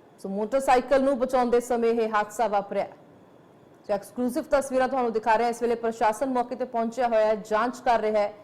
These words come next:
ਦੱਸ ਦਈਏ ਕਿ ਬੱਸ ਹੈ ਜਿਹੜੀ ਕਿ ਕਾਫੀ ਜ਼ੋਰ ਦੇ ਨਾਲ ਕੰਧ ਨਾਲ ਜਾ ਟਕਰਾਈ ਸੀ,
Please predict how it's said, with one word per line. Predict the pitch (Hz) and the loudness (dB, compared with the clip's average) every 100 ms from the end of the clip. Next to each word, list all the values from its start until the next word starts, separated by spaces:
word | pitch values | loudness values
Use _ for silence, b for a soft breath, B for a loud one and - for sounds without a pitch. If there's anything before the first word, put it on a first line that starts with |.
| B B - | B B 0
ਦੱਸ | 214 220 | 0 2
ਦਈਏ | 247 | -2
ਕਿ | 254 | -2
ਬੱਸ | 196 233 262 | 4 4 4
ਹੈ | 285 | 2
ਜਿਹੜੀ | 254 233 | 4 2
ਕਿ | 240 247 | 0 -2
ਕਾਫੀ | 247 233 240 302 | 0 0 0 -2
ਜ਼ੋਰ | 233 247 | 0 0
ਦੇ | 226 | 0
ਨਾਲ | 233 233 | 0 0
ਕੰਧ | 233 226 240 | 0 0 2
ਨਾਲ | 254 269 | 2 0
ਜਾ | 240 214 | 2 2
ਟਕਰਾਈ | 220 214 208 208 | 0 0 0 0
ਸੀ, | 226 214 | -4 -10